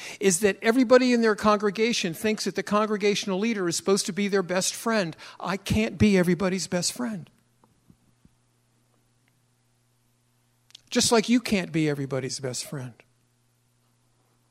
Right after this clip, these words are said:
I especially can't be best friends with people who continually denigrate me. I'm not talking about Son of David. I'm just talking about in the world in general. But as much as is possible with me,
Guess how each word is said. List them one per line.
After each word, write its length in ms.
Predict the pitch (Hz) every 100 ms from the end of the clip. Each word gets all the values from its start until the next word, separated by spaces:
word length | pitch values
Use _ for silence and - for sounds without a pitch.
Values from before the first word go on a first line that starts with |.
| _ _ _ -
I 100 | 190
especially 440 | - 285 277 240
can't 260 | 190 202 180
be 120 | 202
best 300 | 165 196 -
friends 300 | 196 202 180
with 160 | 180 -
people 300 | 214 214 175
who 140 | 190
continually 960 | - 190 - 240 262 254 190 185 202 - - - -
denigrate 560 | 147 240 262 170 165 143
me. 140 | 143
I'm 220 | 151 185
not 160 | 214 220
talking 280 | 214 196 196
about 220 | 185 175
Son 220 | - 175
of 80 | 156
David. 280 | 156 139 139
I'm 140 | 160
just 180 | 185 -
talking 320 | 185 165 170
about 280 | 151 156 156 - - -
in 140 | 165
the 60 | 160
world 340 | 156 165 160
in 80 | 143
general. 480 | 135 165 165 135 - - -
But 160 | 202 202
as 300 | 208 180 175
much 400 | 175 226 269 - -
as 240 | 185 -
is 220 | 170 139
possible 760 | - - 247 262 254 170 170 151
with 240 | 160 -
me, 340 | 190 254 202